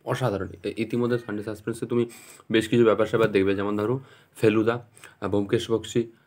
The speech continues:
সা-, তাছাড়া তারানাথ তান্ত্রিক, ওদিকে শার্লক হোমস এবং এদিকে শঙ্কু। তো এটা খুব ভালোভাবেই চলে, মানে এদের কোনো একটা গল্প বেরোলেই মিলিয়ন মিলিয়ন পাবে। তো এই নভেম্বরে যদি তুমি দেখো, তো সেখানে নভেম্বরের শুরুতেই তুমি দেখতে পেয়েছিলে, এ-,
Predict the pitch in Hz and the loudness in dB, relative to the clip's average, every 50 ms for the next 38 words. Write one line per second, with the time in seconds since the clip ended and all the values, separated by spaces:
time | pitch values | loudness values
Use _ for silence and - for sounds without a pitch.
0 | _ _ - - 104 101 98 95 80 - - - - - 101 101 101 104 104 107 | _ _ -6 -4 -2 -2 -2 -2 -4 -8 -12 -16 -12 -10 -8 -8 -8 -6 -8 -4
1 | - 104 101 104 107 107 110 110 110 104 107 - - - - - 90 85 107 101 | -2 -2 0 0 -2 -2 -2 -4 -4 -6 -8 -12 -20 -18 -10 -8 -6 -6 -6 -6
2 | 92 110 117 117 - - _ _ _ - 117 113 107 107 104 107 104 - 104 98 | -4 -4 -4 -4 -6 -16 _ _ _ -6 -4 -2 0 2 0 0 0 0 -2 -2
3 | 101 107 110 107 113 117 123 131 - _ _ _ - _ - 123 139 151 139 143 | 0 2 0 0 -2 -4 -6 -6 -10 _ _ _ -12 _ 2 4 4 4 2 0
4 | - - - 120 117 120 117 120 127 120 120 - - - 123 - - 127 120 104 | -4 0 0 2 4 4 2 4 4 2 2 0 -6 -10 -8 -4 2 2 2 2
5 | - - 98 - - - _ - - - - - 147 156 143 151 156 131 120 123 | 2 -4 -10 -10 -12 -20 _ -20 -20 -8 0 2 2 4 4 2 2 2 4 4
6 | 120 113 113 104 101 95 107 98 101 107 110 113 117 123 127 123 131 131 135 131 | 4 4 4 2 2 0 0 -2 0 0 0 0 2 2 2 2 2 0 0 0
7 | - 127 113 113 113 123 123 123 127 131 135 143 143 127 117 117 120 120 117 113 | -2 -2 -2 -2 0 0 0 2 2 2 4 4 4 2 4 2 2 2 2 0
8 | 104 113 113 107 - 98 95 - - - - - - - - 139 135 113 101 98 | 2 0 0 0 -2 -8 -10 -10 -12 -16 -20 -20 -10 0 4 4 6 6 6 4
9 | 104 123 127 127 135 135 131 135 131 131 131 - 131 131 127 120 110 - 110 95 | 4 4 4 4 6 6 6 6 6 4 2 4 4 4 6 4 4 2 0 -4
10 | - - - - - - - - - - - - - - - - 117 - 127 117 | -4 -10 -20 -20 -20 -20 -20 -20 -20 -20 -20 -20 -20 -12 -4 -2 0 0 2 2
11 | 127 131 123 113 110 120 127 127 131 135 135 131 131 - - 131 135 139 135 143 | 2 2 4 4 4 4 2 2 4 4 2 2 0 0 0 4 4 6 6 6
12 | 131 123 120 120 110 104 95 - - 101 95 101 101 - 123 135 139 - - - | 4 4 4 2 2 2 0 0 -4 -2 -2 -2 -2 0 -2 -4 -4 -8 -14 -18
13 | - - - 131 135 | -16 -6 0 2 2